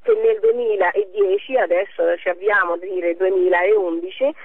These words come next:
ci possa essere ancora uno Stato che non garantisce una, eh, un regime democratico, insomma.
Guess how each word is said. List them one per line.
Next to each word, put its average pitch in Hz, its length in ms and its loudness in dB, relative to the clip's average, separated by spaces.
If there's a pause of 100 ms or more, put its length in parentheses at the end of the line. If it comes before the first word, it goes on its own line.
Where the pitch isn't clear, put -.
(120)
ci - 160 -4
possa 226 360 0
essere 190 380 -2
ancora 202 560 0
uno 208 360 0
Stato 240 540 0 (220)
che 226 140 2
non 262 400 0
garantisce 269 1040 -2 (220)
una, 233 440 0
eh, 196 280 0 (1080)
un 214 400 2
regime 226 460 0
democratico, 175 800 -2
insomma. 143 580 -4